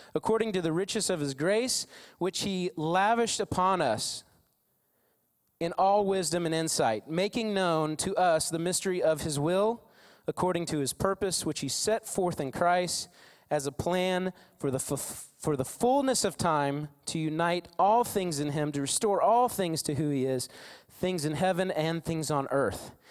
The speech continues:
In him we have obtained an inheritance, having been predestined according to the purpose of him who works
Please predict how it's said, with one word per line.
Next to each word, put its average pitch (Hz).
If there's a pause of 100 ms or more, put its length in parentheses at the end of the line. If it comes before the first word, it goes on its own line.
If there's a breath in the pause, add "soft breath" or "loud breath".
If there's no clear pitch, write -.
(160 loud breath)
In 190
him 247
we 240
have 214
obtained 226
an 202
inheritance, 220 (460 loud breath)
having 190
been 165
predestined 196
according 202
to 165
the 135
purpose 220
of 156
him 220
who 170
works 190